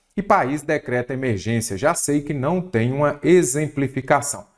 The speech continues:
Causa e consequência, na sua prova, provavelmente terá causa e consequência, então você já vai se lembrar de que a causa ocorre primeiro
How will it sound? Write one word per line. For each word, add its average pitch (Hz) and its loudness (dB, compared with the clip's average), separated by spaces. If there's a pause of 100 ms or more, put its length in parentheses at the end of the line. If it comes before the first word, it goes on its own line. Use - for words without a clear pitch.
(560)
Causa 240 4
e - -2
consequência, 190 2
na 165 0
sua 180 2
prova, 170 4
provavelmente 160 2
terá 156 4
causa 131 4
e 123 6
consequência, 139 2
então 147 2
você 165 0
já 160 2
vai 156 2
se - -4
lembrar 147 4
de 151 -6
que 113 -2
a 104 0
causa 185 4
ocorre 139 2
primeiro 127 0